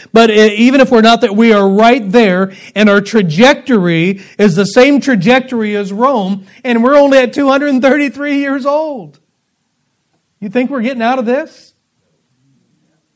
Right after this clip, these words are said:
Rome was there. America was there. When you read this list here in Romans chapter one, can you please tell me in this list that Paul wrote,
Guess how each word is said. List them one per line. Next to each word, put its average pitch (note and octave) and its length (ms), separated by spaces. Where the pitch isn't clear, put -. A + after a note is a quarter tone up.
Rome G#3+ 300
was F#3+ 160
there. F3 220
America G3 420
was D#3 200
there. C#3 300
When F#3+ 280
you G#3+ 180
read A3+ 200
this G#3 240
list G#3+ 240
here A#3 160
in F#3+ 100
Romans G3+ 380
chapter G3 260
one, G3 200
can F3 160
you F#3+ 80
please G#3 320
tell G3 220
me A3+ 220
in G#3+ 300
this G#3+ 260
list G#3 480
that F3 200
Paul A3 300
wrote, G#3 400